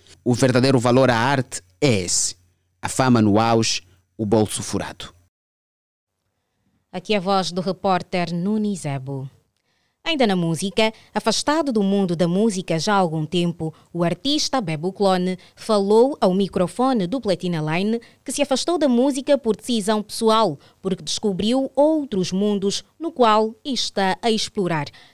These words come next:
Speaker 2: A quando da entrevista, o artista formado em administração e marketing disse que, por enquanto, decidiu afastar-se da música para dedicar-se exclusivamente à sua carreira de formação, para ter mais cursos financeiros e, posterior,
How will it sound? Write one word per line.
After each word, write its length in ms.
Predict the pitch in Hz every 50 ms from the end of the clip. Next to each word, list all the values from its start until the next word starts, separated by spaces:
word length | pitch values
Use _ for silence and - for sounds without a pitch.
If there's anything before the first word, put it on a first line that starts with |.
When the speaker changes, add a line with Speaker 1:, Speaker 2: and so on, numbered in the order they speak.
| _ _
Speaker 2:
A 80 | - 339
quando 280 | - 269 214 185 175
da 80 | 175 180
entrevista, 640 | 170 170 - - 196 220 226 214 - - - 220 196 - - _ _
o 120 | 185 190
artista 500 | 190 190 - - 262 233 202 - 208 196
formado 640 | 196 - 220 208 214 214 226 240 254 254 247 277 240
em 120 | - 208 196
administração 760 | 185 185 196 202 196 185 - - 202 190 185 - 285 302 302
e 80 | 254
marketing 440 | 196 190 175 170 165 - 208 214 233 - - - - _ _
disse 400 | 214 214 277 320 330 - 285 269
que, 140 | - 240 196
por 180 | - 226 226
enquanto, 640 | 208 202 196 - 240 240 240 226 214 - 175 165 - - - _
decidiu 480 | - 175 190 - - 220 190 247 294 311
afastar-se 600 | 311 - 277 254 - - - 202 185 - - 196
da 160 | 185 247 254
música 500 | 254 254 254 240 247 240 - 254 - - - - _ _
para 160 | - 370 359 330
dedicar-se 880 | 269 294 247 254 214 - - 220 208 190 - - - - 170 165 - -
exclusivamente 1080 | 285 294 - - - 226 214 160 156 151 180 196 202 202 196 196 196 196 196 196 190 - _ _ _
à 80 | 330 285
sua 240 | - - 214 185 170
carreira 560 | 175 - 202 196 196 208 214 226 226 220 190
de 80 | 165
formação, 640 | 156 - - 226 226 220 208 196 - - 190 156 147 143 - - _ _
para 140 | _ - 196
ter 160 | 190 196 180
mais 320 | 170 170 156 147 156 - -
cursos 420 | - 220 208 196 180 - - 170
financeiros 640 | - 277 262 214 185 - 214 196 190 185 190 - - - - - _
e, 60 | - -
posterior, 520 | - 208 - - 247 226 233 226 226 220